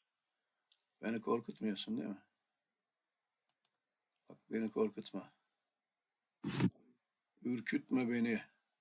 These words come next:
Şuradan ben şah diyeyim. Şah diyeyim.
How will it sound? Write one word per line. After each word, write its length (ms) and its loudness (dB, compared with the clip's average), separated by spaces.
Şuradan 480 4
ben 140 4
şah 320 2
diyeyim. 300 -4
Şah 400 -2
diyeyim. 460 2